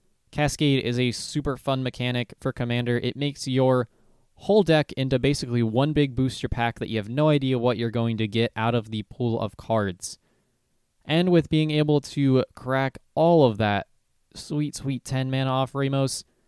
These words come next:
cast, you know, Villainous Wealth for ten mana, not only are you getting all those spells off your opponents, but now you're cascading into your own library to get another free spell, which, if you're building a Ramos deck right, is gonna have a ton of pips. This commander is going to get huge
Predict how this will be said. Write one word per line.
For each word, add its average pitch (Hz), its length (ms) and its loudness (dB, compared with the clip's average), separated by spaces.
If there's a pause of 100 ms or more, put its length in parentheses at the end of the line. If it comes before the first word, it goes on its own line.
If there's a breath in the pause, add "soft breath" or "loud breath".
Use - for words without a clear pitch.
(380)
cast, 151 320 0
you 151 80 2
know, 117 140 4
Villainous 127 500 4
Wealth 131 180 4
for - 140 -12
ten 127 240 -4
mana, 127 340 -2 (440)
not 170 180 2
only 165 300 4
are 147 100 0
you 151 120 2
getting 147 240 0
all 147 180 0
those 151 160 2
spells 151 280 0
off 147 160 -2
your 151 100 0
opponents, 143 440 -4
but - 220 -4
now 160 260 2
you're 180 220 6
cascading 160 500 0
into 156 160 4
your 156 220 4
own 190 260 4
library 117 420 0
to 123 140 -4
get 123 80 0
another 151 460 2
free 120 240 -6
spell, 117 420 0 (640)
which, 208 320 0 (440)
if 113 220 -4
you're 127 140 4
building 131 260 2
a 143 60 2
Ramos 160 340 4
deck 175 220 4
right, 196 320 6
is 165 100 0
gonna 196 200 2
have 190 180 2
a 185 40 2
ton 196 220 -2
of 190 100 -2
pips. - 440 0 (1080)
This 147 220 2
commander 156 340 4
is 127 180 2
going 131 180 2
to 127 60 0
get 123 160 0
huge 120 600 -2